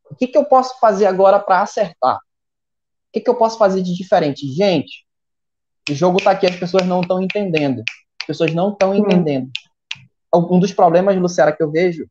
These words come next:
Speaker 1: importante que as pessoas não têm essa habilidade, é,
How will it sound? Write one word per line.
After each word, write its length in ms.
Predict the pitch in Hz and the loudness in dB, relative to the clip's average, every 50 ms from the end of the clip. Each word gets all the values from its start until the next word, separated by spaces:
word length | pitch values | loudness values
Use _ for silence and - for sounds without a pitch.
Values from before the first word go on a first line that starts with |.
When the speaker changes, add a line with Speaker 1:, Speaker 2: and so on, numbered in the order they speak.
| _ _ | _ _
Speaker 1:
importante 720 | 165 185 208 - 196 190 - - 165 160 160 - - - _ | -10 -8 -2 -2 -2 -2 -2 -6 -8 -8 -8 -10 -18 -20 _
que 320 | _ 151 147 143 143 139 120 | _ -6 -4 -2 -2 -2 -4
as 120 | 107 143 - | -4 -6 -8
pessoas 440 | - 147 - - 147 143 139 139 139 139 _ _ _ | -10 -10 -4 -2 -2 0 0 -2 -4 -10 _ _ _
não 160 | 147 156 175 180 | -6 -6 -6 -4
têm 160 | 175 175 165 | -4 -4 -4
essa 180 | 165 165 - 151 | -4 -2 -2 -2
habilidade, 680 | 143 143 139 139 127 131 139 151 160 156 139 131 117 - _ _ _ _ _ _ _ _ _ _ | -2 -2 -2 -4 -2 0 0 2 2 0 -2 -4 -10 -14 _ _ _ _ _ _ _ _ _ _
é, 320 | 135 135 135 135 135 135 | -2 0 2 2 2 2